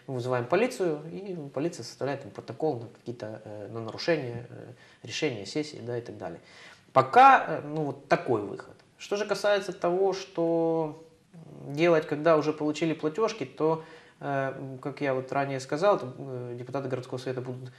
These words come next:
максимально прилагать, м, все свои усилия для того, чтобы вот этот вопрос разрешился и чтобы людям компенсировали эти, э, потери.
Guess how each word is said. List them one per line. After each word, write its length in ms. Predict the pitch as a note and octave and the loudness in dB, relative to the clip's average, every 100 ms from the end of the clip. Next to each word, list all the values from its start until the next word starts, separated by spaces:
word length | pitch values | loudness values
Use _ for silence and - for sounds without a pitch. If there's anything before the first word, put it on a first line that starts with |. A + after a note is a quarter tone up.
| - | -20
максимально 400 | A#2+ B2 D3 C#3 | -12 -6 0 0
прилагать, 360 | B2 B2+ B2+ B2+ | 0 0 2 0
м, 500 | B2+ B2 B2+ A#2+ A#2+ A#2+ | -2 -6 -8 -8 -10 -8
все 220 | - C3 | -2 -2
свои 220 | B2+ C#3+ | 0 -2
усилия 420 | C3+ C#3 G#3 D#3+ | -2 -2 0 2
для 120 | B2 A#2+ | 0 -2
того, 200 | C3+ C3+ | -4 -4
чтобы 300 | - B2 A#2+ | -4 -2 -2
вот 200 | A#2+ A#2+ | -2 -4
этот 220 | B2 A#2+ | -6 -6
вопрос 320 | A#2+ D3+ - | -2 -2 0
разрешился 600 | A#2+ C3 C3 F#3+ F3+ B2 | -2 -2 0 2 2 2
и 80 | A#2 | -4
чтобы 300 | - B2 C3 | -4 -4 -4
людям 240 | C#3 C3 | -2 -4
компенсировали 720 | B2 B2 C#3 - B2 G#2 G2+ E2 | -4 -6 -4 0 0 0 -4 -6
эти, 460 | F#2 F#2+ G2+ G#2+ - | -10 -12 -12 -12 -12
э, 240 | A2+ G#2+ - - - - _ | -12 -12 -14 -20 -20 -20 _
потери. 520 | A#2+ B2 G#3+ F#3 C3 | 0 4 6 6 4